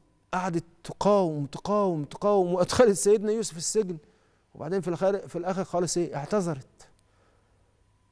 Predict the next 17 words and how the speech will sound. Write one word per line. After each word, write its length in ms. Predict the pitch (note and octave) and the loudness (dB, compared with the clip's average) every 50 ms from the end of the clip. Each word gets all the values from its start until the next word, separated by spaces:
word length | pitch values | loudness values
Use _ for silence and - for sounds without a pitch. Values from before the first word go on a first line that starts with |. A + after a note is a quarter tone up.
| _ _ _ _ _ _ | _ _ _ _ _ _
فلازم 500 | - - B2 E3 G3+ G#3 F#3 E3+ D3+ C#3+ | -4 2 4 4 4 4 2 0 -2 -2
في 160 | - - A#3+ | -2 0 2
مقاومة. 440 | A3+ G3 - - A3+ A3 E3+ A#2+ G2 F#2+ _ _ _ _ _ _ _ _ - | 2 2 2 2 2 2 0 -2 -8 -12 _ _ _ _ _ _ _ _ -10
فأول 320 | B2+ - A3 B3 B3 A3+ | -4 -2 0 0 0 0
مرحلة 380 | F#3+ E3 C#3+ - G#3+ A3 A3 F#3 | 0 0 0 0 2 2 4 2
هي 100 | D#3+ D3 | 2 0
مرحلة 360 | C#3 C3+ B2+ - - F#3+ F#3+ - | -4 -6 -4 -2 -2 -2 -2 -2
الإيه؟ 360 | E3+ D#3+ D#3+ E3+ F#3 F3+ E3+ F3+ _ _ _ _ _ _ _ - | -4 -2 0 0 0 0 0 -4 _ _ _ _ _ _ _ -6
المقاومة. 440 | C3 C3+ C#3 - F#3 G3 F3+ D3+ B2 | -6 -4 0 4 4 4 4 2 -2
فلازم 360 | - C#3+ E3+ F3+ E3 E3+ - | 0 0 0 0 0 -2 -4
أف-، 160 | D3+ - D3+ | -8 -8 -6
أبقى 320 | - C#3 C#3+ C3+ C3 C3+ | -4 -4 -4 -4 -2 2
عارف 260 | E3 G3 G3+ F3 - E3 | 2 2 2 2 -2 -4
إن 180 | D#3 D3+ D3 | -4 -2 -2
نفسي 260 | F3 G3 - - - | 0 -2 -2 -2 -4
مش 160 | F3 D#3 C#3+ D3+ | -4 -4 -6 -6
هتروح، 380 | C3+ - - F#3 F#3+ F3 D#3 | -6 -4 -2 -2 -2 -2 -4